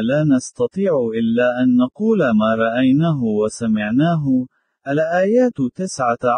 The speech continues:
عشر وعشرون. وسرعان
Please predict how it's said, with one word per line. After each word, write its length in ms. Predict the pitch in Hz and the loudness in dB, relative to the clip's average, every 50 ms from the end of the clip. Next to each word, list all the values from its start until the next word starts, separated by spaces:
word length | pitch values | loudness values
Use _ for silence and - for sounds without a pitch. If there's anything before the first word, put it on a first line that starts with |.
| 143 165 | 0 -2
عشر 320 | 175 - - 180 185 185 | -4 -2 -2 -2 0 0
وعشرون. 1000 | 190 202 208 208 202 165 143 131 - - - 131 120 113 107 98 92 87 87 87 _ _ _ _ _ _ _ _ _ _ _ _ _ _ _ _ - | 0 0 2 2 2 2 0 -2 -4 -6 -8 -6 -4 -4 -4 -4 -6 -10 -12 -16 _ _ _ _ _ _ _ _ _ _ _ _ _ _ _ _ -6
وسرعان 760 | - 165 170 170 - - 208 202 190 180 185 202 208 185 147 | -4 -4 -4 -4 -4 -4 -4 -2 -2 -2 0 0 2 2 2